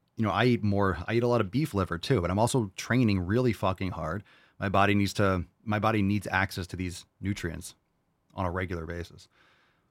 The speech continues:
and much more than the average person who doesn't really exercise hard. And even people that exercise, they don't train the way I do. So I definitely spread out.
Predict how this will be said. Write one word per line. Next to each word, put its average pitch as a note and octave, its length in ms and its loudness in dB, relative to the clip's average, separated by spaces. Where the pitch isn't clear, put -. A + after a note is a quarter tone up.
and F#2 160 -2
much G2 220 0
more F#2+ 200 0
than F2+ 100 -4
the F2+ 100 -6
average E2+ 320 -4
person E2 300 -8
who F2 60 -8
doesn't E2 240 -6
really D#2+ 200 -10
exercise F2 440 -12
hard. E2+ 220 -14
And G#2 240 -2
even D3 220 4
people C3 200 0
that F#2 100 0
exercise, F2 520 0
they G2+ 80 -2
don't F2+ 160 0
train F2+ 220 -4
the E2+ 80 -4
way E2+ 140 -6
I E2 120 -2
do. - 200 -12
So F#2+ 260 2
I G2 120 4
definitely G2 420 0
spread F2 300 0
out. E2+ 260 0